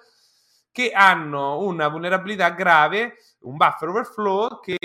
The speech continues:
praticamente permette di iniettare del codice. E questo, eh, coinvolge praticamente tutti e quindi hanno annunciato questa vulnerabilità che è stata già corretta. Proseguendo, è saltato fuori che quando si esporta un P D F da Google Doc,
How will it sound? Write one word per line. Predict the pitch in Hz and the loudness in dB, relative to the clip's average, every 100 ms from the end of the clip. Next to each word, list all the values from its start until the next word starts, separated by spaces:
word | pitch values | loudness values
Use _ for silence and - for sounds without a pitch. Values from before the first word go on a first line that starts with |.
| 175 | -8
praticamente | 175 214 226 226 156 | -10 -8 -6 -6 -8
permette | 165 175 175 147 | -10 -10 -12 -12
di | 131 | -10
iniettare | 147 170 196 - 123 123 135 | -8 -8 -8 -4 0 2 0
del | 120 110 | -4 -8
codice. | - 95 95 92 98 - _ _ _ _ | -10 -12 -12 -14 -16 -18 _ _ _ _
E | 190 | -10
questo, | - 190 180 208 220 220 | -4 -6 -4 -2 0 0
eh, | 170 156 143 | 0 -2 -4
coinvolge | 190 175 165 170 | -6 -6 -6 -6
praticamente | 175 160 160 143 123 117 131 _ _ | -10 -10 -10 -10 -10 -10 -12 _ _
tutti | 240 208 - _ _ _ - 180 170 _ _ _ _ _ _ _ _ | -4 -4 -6 _ _ _ -8 -6 -8 _ _ _ _ _ _ _ _
e | 143 147 | -14 -10
quindi | 165 160 151 143 - _ _ - | -10 -8 -10 -10 -18 _ _ -2
hanno | 160 160 139 | 0 2 -2
annunciato | 151 165 202 175 | -6 -4 -2 -2
questa | 156 151 156 | -4 -6 -8
vulnerabilità | 156 196 220 254 254 165 | -8 -6 -8 -8 -4 -4
che | 151 | -4
è | |
stata | 151 156 147 | -8 -8 -6
già | 120 95 | -8 -10
corretta. | - 120 95 85 - 85 _ | -10 -10 -10 -14 -12 -14 _
Proseguendo, | - 226 285 311 269 | -4 -4 -2 -4 -4
è | 190 | -6
saltato | 180 190 202 | -8 -6 -6
fuori | 226 196 143 | -4 -4 -6
che | 156 147 | -8 -6
quando | 226 233 | -6 -6
si | 165 | -8
esporta | 151 - 214 190 143 | -12 -6 -4 -4 -6
un | 135 | -8
P | 135 139 | -10 -14
D | 151 196 | -6 -4
F | 170 - 117 110 107 | -4 -8 -8 -6 -6
da | 120 123 117 | 0 2 2
Google | 131 277 214 127 107 104 104 | -2 -6 -4 -4 -4 -4 -6
Doc, | 143 185 - - 131 | -2 -2 -2 -10 -12